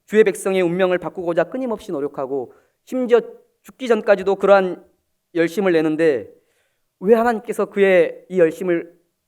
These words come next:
받지 않으셨을까? 그런데 한편으로는 그런 생각이 들었습니다. 곰곰이 생각해보면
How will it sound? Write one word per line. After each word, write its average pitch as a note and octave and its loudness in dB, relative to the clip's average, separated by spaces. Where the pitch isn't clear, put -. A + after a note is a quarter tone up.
받지 - -6
않으셨을까? B2 -8
그런데 B3 4
한편으로는 C4+ -4
그런 F#3+ -2
생각이 G3+ -2
들었습니다. A2 -12
곰곰이 A3 -4
생각해보면 F#3+ 0